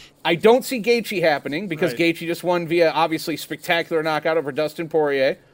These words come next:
Speaker 1: And I think Nate Diaz is a little bit further off in terms of that trilogy. I think it happens,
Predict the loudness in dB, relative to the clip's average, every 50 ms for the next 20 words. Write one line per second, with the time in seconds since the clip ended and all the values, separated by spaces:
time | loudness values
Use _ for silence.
0 | _ _ _ 0 2 2 4 4 2 0 2 0 -2 -2 -2 -2 -2 2 4 4
1 | 4 4 2 -2 -8 -16 _ _ _ _ _ _ _ _ _ _ _ _ _ _
2 | _ _ _ _ 0 2 4 4 4 4 6 6 6 6 6 4 2 0 0 0
3 | 0 0 2 2 2 2 4 4 2 2 -2 -6 -2 -2 -2 -2 0 -2 -2 -2
4 | 2 2 4 4 4 0 -2 -8 0 2 0 2 2 2 0 0 0 -4 -6 -2
5 | -2 -2 -2 0 -2 -2 -2 -2 -6 -10 -14